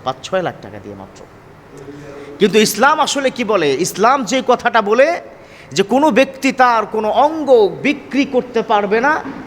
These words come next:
কাউকে ইভেন দানও করতে পারবে না। অনেক সময় বলে না যে রো-, চক্ষু দান করা, শুধুমাত্র সারাই বিশ্বের ইসলামিক স্কলাররা একমত হয়েছেন কোনো মুমূর্ষু রোগীর ক্ষেত্রে রক্ত দেওয়া যেতে পারে, কিন্তু রক্ত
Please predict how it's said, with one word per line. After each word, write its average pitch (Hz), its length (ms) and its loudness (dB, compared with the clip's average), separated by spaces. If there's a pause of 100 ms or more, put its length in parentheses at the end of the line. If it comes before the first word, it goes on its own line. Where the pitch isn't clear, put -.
কাউকে 170 300 0
ইভেন 180 280 -2
দানও 185 280 0
করতে 160 280 -8
পারবে 107 300 -10
না। - 120 -14 (300)
অনেক 151 140 -4
সময় 180 200 2
বলে 190 220 4
না 233 160 2
যে 175 140 2
রো-, 175 140 2 (320)
চক্ষু 202 340 2
দান 208 180 0
করা, 196 300 -2 (760)
শুধুমাত্র 202 600 0
সারাই 156 360 -2 (100)
বিশ্বের 196 360 -2
ইসলামিক 185 360 -6
স্কলাররা 165 600 0
একমত 214 480 -2
হয়েছেন 175 440 0 (400)
কোনো 175 160 4
মুমূর্ষু 254 560 2
রোগীর 247 320 2
ক্ষেত্রে 190 500 -4 (300)
রক্ত 165 400 -2
দেওয়া 147 220 2
যেতে 123 220 -4
পারে, 107 280 -6
কিন্তু 240 340 0 (360)
রক্ত 143 300 -4